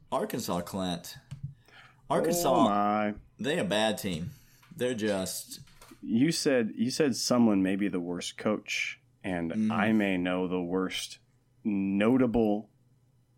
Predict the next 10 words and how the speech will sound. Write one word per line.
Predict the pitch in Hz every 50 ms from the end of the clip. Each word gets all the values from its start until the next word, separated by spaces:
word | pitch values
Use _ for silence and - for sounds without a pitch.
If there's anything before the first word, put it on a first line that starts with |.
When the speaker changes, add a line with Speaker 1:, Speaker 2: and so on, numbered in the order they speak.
| _ _ _ _
Speaker 2:
household | - - 151 165 160 156 - - 135 123 120 120 113 101
name. | 98 92 85 85 92 101 104
They, | 127 131 -
they've | 120 135 139 117
had | - 113 110 98
some | - - 101 92 90 - - - - - - - - _
times | - - 117 98 92 95 92
of | 92 85 85
national | 90 90 87 90 - - 98 92 82
attention. | 80 - - 95 87 - - 82 80